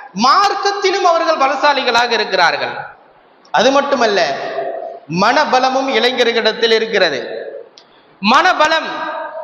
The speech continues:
எதையும் தன்னிச்சையாக செய்யக்கூடிய,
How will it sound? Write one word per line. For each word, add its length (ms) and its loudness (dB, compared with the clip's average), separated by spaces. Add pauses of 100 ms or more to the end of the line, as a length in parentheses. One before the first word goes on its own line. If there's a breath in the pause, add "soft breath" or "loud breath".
(560)
எதையும் 480 2
தன்னிச்சையாக 720 0 (160)
செய்யக்கூடிய, 560 0